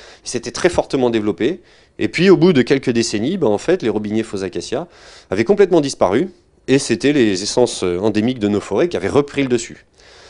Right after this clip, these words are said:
Et ça, qu'est-ce que ça nous dit ? Ça nous dit qu'en fait, ces plantes légumineuses, qui sont pionnières, qui ont un atout dans un système dégradé, qui est, qui sont capables de fixer de l'azote,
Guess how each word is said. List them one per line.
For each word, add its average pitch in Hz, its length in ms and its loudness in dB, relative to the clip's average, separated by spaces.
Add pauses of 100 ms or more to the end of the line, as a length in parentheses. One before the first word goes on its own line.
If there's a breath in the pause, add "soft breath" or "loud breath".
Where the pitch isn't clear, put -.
(200 soft breath)
Et 107 40 -6
ça, 208 140 0
qu'est-ce 185 180 2
que 175 100 -2
ça 208 140 4
nous 160 120 4
dit ? 156 180 -4
Ça 135 140 0
nous 123 100 0
dit 160 140 -6
qu'en 170 120 0
fait, 196 160 0
ces - 120 -4
plantes 202 240 0
légumineuses, 135 600 0 (760 loud breath)
qui - 120 -8
sont 156 140 4
pionnières, 135 520 2 (760 soft breath)
qui - 140 -6
ont 123 140 4
un 113 100 4
atout 165 400 2 (480 soft breath)
dans 117 180 0
un 113 140 4
système - 320 -2
dégradé, 104 480 0
qui - 180 -8
est, 113 40 -4
qui - 100 -20
sont - 140 -14
capables 160 320 -2
de 117 40 -6
fixer 117 280 -10
de 101 40 -4
l'azote, 98 400 -4